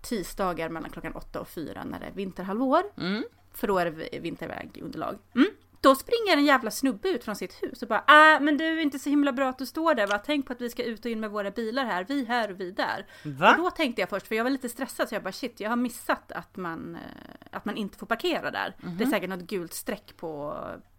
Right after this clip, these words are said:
Speaker 1: på trottoarkanten eller någonting." Saken är att jag stod ju på andra sidan vägen, så jag stod ju liksom inte upp mot deras, eh, uppfart.
Speaker 2: Nej.
Speaker 1: Alls. Så jag körde iväg, men sen så idag så körde jag förbi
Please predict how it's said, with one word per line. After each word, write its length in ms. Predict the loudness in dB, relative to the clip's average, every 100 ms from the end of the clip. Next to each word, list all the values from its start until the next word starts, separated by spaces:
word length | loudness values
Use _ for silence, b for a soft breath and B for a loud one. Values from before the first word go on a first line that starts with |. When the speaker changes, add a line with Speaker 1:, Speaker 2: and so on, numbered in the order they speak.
| _ -16
Speaker 1:
på 80 |
trottoarkanten 840 | -12 -6 -2 -2 2 2 2 -4 -10
eller 160 | -12
någonting." 400 | -12 -12 -12 -14 -16 B B B B B B B
Saken 320 | 0 2 4
är 40 | 2
att 80 |
jag 100 | 0
stod 140 | 0 0
ju 60 |
på 60 | 4
andra 300 | 4 4 0
sidan 280 | -2 -2 0
vägen, 320 | 0 0 -4
så 80 | -6
jag 60 |
stod 180 | -6 -4
ju 140 | -4 -4
liksom 280 | -4 -4
inte 480 | -2 -4 0 0 0 0
upp 280 | -4 0
mot 360 | 4 4 2 -4
deras, 600 | -4 -2 -6 -8 -14 -10
eh, 340 | -8 -6 -8 -10 -14
uppfart. 600 | -16 -14 -8 -8 -8 -10
Speaker 2:
Nej. 300 | -4 -2 -4 -6 _ _ _ _ _ _ _
Speaker 1:
Alls. 520 | -4 -4 -4 -8 -16 -20 _ _
Så 120 | 0
jag 120 | 2
körde 200 | 4 2
iväg, 340 | 4 4 4 -2
men 100 | -8
sen 100 | -6
så 60 |
idag 260 | -4 0 -2
så 100 | -4
körde 220 | -10 -10
jag 100 | -10
förbi 380 | -8 -6 -6